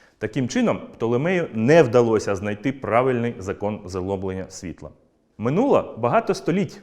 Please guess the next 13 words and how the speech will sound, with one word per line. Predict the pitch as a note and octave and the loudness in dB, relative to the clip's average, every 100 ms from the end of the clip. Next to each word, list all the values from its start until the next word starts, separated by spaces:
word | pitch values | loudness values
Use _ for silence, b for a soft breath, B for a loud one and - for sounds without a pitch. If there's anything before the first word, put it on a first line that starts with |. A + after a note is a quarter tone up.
| _ | _
перш | C#3 C3+ A#2 | -2 -2 -6
ніж | G#2+ - | -8 -8
закон | G2 A#2+ C3 G#2 | -4 -2 -2 -2
заломлення | G#2 C#3+ G#3+ F#3 F3 - G#2 | -2 -2 -2 -2 -4 -6 -4
був | D3 D3 | -4 -4
нарешті | G2+ G2+ A2 - | -4 -2 -2 -6
встановлений. | - G2+ F#2+ D#2+ C#2+ C#2 C#2+ _ _ _ _ _ | -8 -6 -4 -6 -8 -14 -20 _ _ _ _ _
У | B2 C3 - | -4 -4 -6
тисяча | A3 A#3 C3+ A2 | -6 -4 -4 -6
шістсот | - - D3 C3 - | -8 0 0 0 -4
двадцять | G#2+ D#3+ - B2+ | -4 -2 0 0
шостому | F#3+ F#3+ C#3+ A#2 | 0 -2 -2 0
році | F3 B3+ - | 0 -2 -6